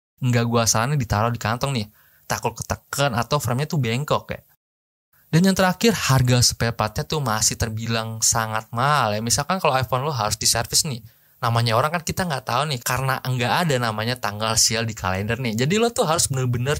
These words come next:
jaga dan rawat H P lo agar tidak terjadi hal-hal yang tidak diinginkan ya.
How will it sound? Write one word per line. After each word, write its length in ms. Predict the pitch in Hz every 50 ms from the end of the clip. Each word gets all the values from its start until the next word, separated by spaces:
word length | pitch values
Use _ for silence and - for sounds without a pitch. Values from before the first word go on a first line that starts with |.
| -
jaga 400 | 123 113 107 101 110 113 127 139 117 117
dan 160 | 113 110 107
rawat 160 | 113 113 120
H 160 | - - 107 107 -
P 80 | - 131
lo 160 | 160 151 113
agar 480 | - - 110 113 117 131 151 175 185
tidak 480 | - - 110 110 117 120 123 123 - -
terjadi 320 | 110 107 107 110 147 131 - -
hal-hal 320 | - 135 143 - 185 196 196 180
yang 80 | 143 -
tidak 200 | - 110 123 127
diinginkan 720 | 117 110 104 104 98 101 110 131 143 - 117 104 98 98
ya. 20 | -